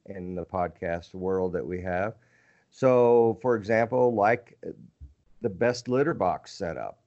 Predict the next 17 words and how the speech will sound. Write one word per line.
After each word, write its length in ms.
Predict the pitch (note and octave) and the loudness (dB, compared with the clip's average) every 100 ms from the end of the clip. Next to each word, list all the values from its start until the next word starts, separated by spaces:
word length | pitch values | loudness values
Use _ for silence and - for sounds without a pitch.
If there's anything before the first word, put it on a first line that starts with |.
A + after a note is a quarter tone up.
| - | -12
I 40 | F2+ | -8
mean, 280 | F#2 F#2+ | -8 -6
you've 240 | F#2+ G2 F2+ | -6 -8 -6
kinda 320 | A2+ G2+ F#2+ | -4 -4 -4
done, 580 | F2 G2+ G#2 G#2+ G2+ F2+ | -4 -4 -4 -8 -10 -8
gone 260 | F#2 G2+ A2 | -2 0 0
through 200 | A#2+ A2+ | -4 -2
that. 380 | A2 A#2+ E2+ - | 0 2 0 -2
What 220 | G2 B2 B2 | 2 2 0
to 80 | |
feed 260 | A2+ C3+ C3 | -6 -4 -4
your 140 | B2+ | -6
cat, 440 | A#2 C3+ C#3 G#2 - _ _ _ _ _ | -6 -2 -2 -4 -8 _ _ _ _ _
how 220 | A2+ B2+ | 2 2
to 100 | C3+ | 2
prey 320 | - B2 B2 | -2 2 2
play, 580 | C#3+ - B2 B2 C3+ D#3+ | 2 2 4 4 2 -6